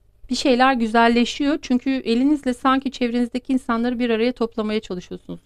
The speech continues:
Bakar mısınız bu ilişkiler? Ne kadar aynı görünüyorsunuz değil mi?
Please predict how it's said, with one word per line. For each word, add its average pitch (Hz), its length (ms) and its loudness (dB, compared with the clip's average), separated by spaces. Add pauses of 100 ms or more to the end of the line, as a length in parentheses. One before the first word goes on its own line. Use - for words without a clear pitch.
(400)
Bakar 381 220 0
mısınız 202 360 -2
bu 226 80 -2
ilişkiler? 180 520 -6 (1900)
Ne 254 80 2
kadar 294 260 6
aynı 190 260 4
görünüyorsunuz 175 680 -4
değil 320 140 0
mi? 175 280 -4